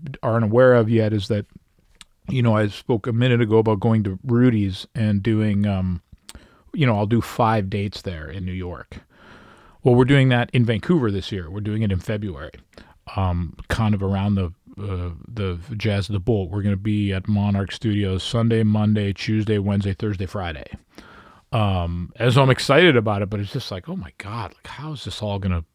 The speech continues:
work?" You know? So, uh, yeah, we just, I'll keep doing it until somebody tells me I shouldn't, or until there's some indication that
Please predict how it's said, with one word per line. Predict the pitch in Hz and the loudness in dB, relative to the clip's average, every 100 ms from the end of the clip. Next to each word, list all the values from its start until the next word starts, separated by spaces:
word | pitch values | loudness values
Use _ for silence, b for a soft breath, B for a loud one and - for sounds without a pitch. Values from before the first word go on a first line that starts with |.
| _ | _
work?" | 104 98 85 - - - - | -6 -4 -4 -8 -16 -16 -8
You | 117 | -6
know? | 98 165 254 | -4 -4 -6
So, | - 147 110 104 98 - 73 | -2 2 4 4 0 -4 -8
uh, | - 139 110 104 107 120 135 | -4 -4 -4 -6 -6 0 2
yeah, | 185 180 | 2 2
we | 170 | 0
just, | 165 - - - - B B - | -2 -4 -10 -14 -18 B B 2
I'll | 143 | 2
keep | - 151 | 4 4
doing | 180 170 | 6 6
it | 160 | 6
until | 143 135 - 135 131 120 | 4 0 0 2 4 2
somebody | - 131 123 110 | 0 -4 -2 -2
tells | - 120 117 | 2 2 4
me | 123 107 | 2 0
I | 104 | 0
shouldn't, | - 131 120 110 | 2 2 2 0
or | 107 | 2
until | 110 107 120 | 2 2 2
there's | 107 101 - | 2 0 0
some | 117 110 | 0 2
indication | 110 110 - 113 104 - 92 92 B B B _ | 2 2 0 0 0 -2 -2 -4 B B B _
that | 110 101 95 | -6 -2 -2